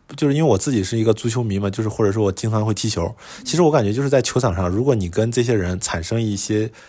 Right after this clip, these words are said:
其他的交流，就比如说你们聊聊那个最近的一些比赛，然后之类的，然后你跟，就，就算是对手，就是相当于你，比如说你们在跟对方踢一些比赛，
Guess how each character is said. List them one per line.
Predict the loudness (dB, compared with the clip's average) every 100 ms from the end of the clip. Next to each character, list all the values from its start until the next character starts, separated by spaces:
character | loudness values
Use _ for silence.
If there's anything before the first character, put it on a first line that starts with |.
| -6
其 | -2 0
他 | 2
的 | 2
交 | 2 -2
流， | -4 -8
就 | -6
比 | -4
如 | -2
说 | -2
你 | -2
们 | -4
聊 | -2
聊 | 0 0 0
那 | -2
个 | -4 -6 -8 -16 -16
最 | -6 -2
近 | 0
的 |
一 | 0
些 | -2
比 | -4
赛， | 0 0 0 -12 _
然 | -6
后 | -4
之 | -2
类 | -2
的， | -2 -8 -20 -6
然 | -2
后 | 0
你 | -2
跟， | -2 -2 -4 _ _ _ _ -6
就， | -4
就 | 0 0
算 | 0
是 | -2
对 | 0 0
手， | 0 -4 -8 -6
就 | -4
是 | -2
相 | 0
当 | 0
于 | 0
你， | -4
比 | -4
如 | -4
说 | -2
你 | -2
们 |
在 | -2 0
跟 | -2 0
对 | 0
方 | 2 0
踢 | 0 -2
一 |
些 | -2
比 | -2
赛， | -4 -8